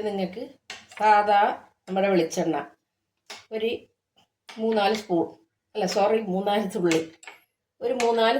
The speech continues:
തുള്ളി നമുക്ക് നമ്മുടെ വെളിച്ചെണ്ണ ഒഴിച്ചു കൊടുക്കാം. അതല്ലെങ്കിൽ നിങ്ങൾ എന്ത് ചെയ്യണം എന്ന് വെച്ച് കഴിഞ്ഞാൽ, ആൽമണ്ട് ഓയിൽ, ഇതിൽ രണ്ടിൽ ഏതെങ്കിലും. അപ്പോൾ എനിക്ക് എന്താ അറിയാമോ, ആൽമണ്ട് ഓയിലിൻ്റെ കുപ്പി എൻ്റെ, ഉം, പൊട്ടിയേ.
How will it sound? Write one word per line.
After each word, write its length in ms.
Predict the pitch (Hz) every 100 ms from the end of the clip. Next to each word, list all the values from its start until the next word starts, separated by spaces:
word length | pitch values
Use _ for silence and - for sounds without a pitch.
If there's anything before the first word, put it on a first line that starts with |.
| 262
തുള്ളി 220 | 214 214 226
നമുക്ക് 280 | 190 185 233 220
നമ്മുടെ 280 | 190 185 262 - 185
വെളിച്ചെണ്ണ 480 | 185 185 190 180 214 - - _ _ _ - - _ _ _ _ _ _ 190
ഒഴിച്ചു 240 | 185 190
കൊടുക്കാം. 320 | 180 160 175 202 - _ _ -
അതല്ലെങ്കിൽ 460 | 262 277 233 214 214 214
നിങ്ങൾ 160 | 196 190
എന്ത് 120 | 190
ചെയ്യണം 180 | 180 170
എന്ന് 120 | 175
വെച്ച് 140 | 175 -
കഴിഞ്ഞാൽ, 300 | 165 156 151 202 - _ _ _ _ _ _ - _ _ _ - 196
ആൽമണ്ട് 380 | 214 214 220 208 175
ഓയിൽ, 200 | 143 127 - - _ _ _ _ - _
ഇതിൽ 120 | 220 269
രണ്ടിൽ 240 | 240 214 220 190
ഏതെങ്കിലും. 400 | 180 180 170 160 -
അപ്പോൾ 160 | 180 220 208 196 196
എനിക്ക് 240 | 202 220 226
എന്താ 160 | 214 220
അറിയാമോ, 340 | 214 185 180 202 190
ആൽമണ്ട് 300 | 180 190 196
ഓയിലിൻ്റെ 240 | 196 196 202
കുപ്പി 280 | 196 - 226 214
എൻ്റെ, 180 | 196 202 202 - _ _ _ 175
ഉം, 180 | 185 180 - -
പൊട്ടിയേ. 420 | 185 185 - 165